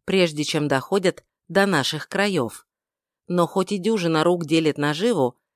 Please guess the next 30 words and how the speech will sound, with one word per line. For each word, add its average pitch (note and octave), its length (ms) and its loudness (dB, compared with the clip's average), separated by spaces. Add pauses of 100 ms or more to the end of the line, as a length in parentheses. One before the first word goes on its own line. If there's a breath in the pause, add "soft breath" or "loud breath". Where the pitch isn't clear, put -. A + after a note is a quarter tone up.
каждая G3 420 2
из D3 140 0
них G3 220 -2
все E3+ 240 0
же E3 120 -2
выжимает D#3 600 0 (280)
из F3+ 160 -2
индийских E3+ 540 0
пряностей G#3+ 540 -2
довольно F#3+ 560 0 (220)
золотого F3+ 600 2
сока. C#3+ 480 -2 (640)
Несмотря E3 580 0
на D3+ 140 0
весь D3 240 0
риск G#3 340 -4
и D#3 40 2
опасности, C#3 840 -2 (400)
торговля A3+ 500 4
пряностями E3+ 640 0
слывет E3 500 0 (180)
в - 60 -20
средние D#3 460 0
века A3 380 0 (260)
самой D#3 440 0
выгодной, D3+ 640 0 (300)
ибо G#3+ 240 0
наименьший G3 680 2
объем D#3+ 320 0
товара D3 500 2